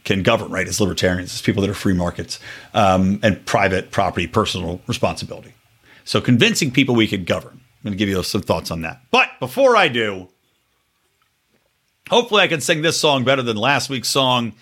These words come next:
But again, I have barely practiced this. And I was going to pre-record it. I was gonna pre-record it and make it like a music video over the Southern Pol-, uh, Poverty Law Center's, uh, pictures,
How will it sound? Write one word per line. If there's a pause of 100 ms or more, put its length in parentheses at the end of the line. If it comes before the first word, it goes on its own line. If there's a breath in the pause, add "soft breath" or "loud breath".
(340 soft breath)
But
again, (320 soft breath)
I
have
barely
practiced
this. (580 soft breath)
And
I
was
going
to
pre-record
it.
I
was
gonna
pre-record
it
and
make
it
like
a
music
video (180 loud breath)
over
the
Southern
Pol-,
uh,
Poverty
Law
Center's,
uh, (340 loud breath)
pictures,